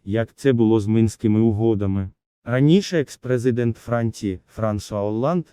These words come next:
заявив, що Мінські угоди дали українській владі час на те, щоб зробити армію сильнішою.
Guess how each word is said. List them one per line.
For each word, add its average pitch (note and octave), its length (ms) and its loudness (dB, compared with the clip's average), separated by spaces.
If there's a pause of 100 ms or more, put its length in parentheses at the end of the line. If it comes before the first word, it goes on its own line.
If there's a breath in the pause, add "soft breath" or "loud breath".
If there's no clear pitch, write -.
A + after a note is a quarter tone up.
(140)
заявив, A2 520 -2
що A#2 240 -8
Мінські A2+ 440 -2
угоди A2+ 440 0
дали A2 280 0
українській A2 680 -2
владі A2+ 380 -2
час A2 300 -4
на G#2 120 -4
те, C3+ 280 -4
щоб G#2 300 -12
зробити G#2 460 0
армію G2+ 440 -2
сильнішою. G2+ 760 -2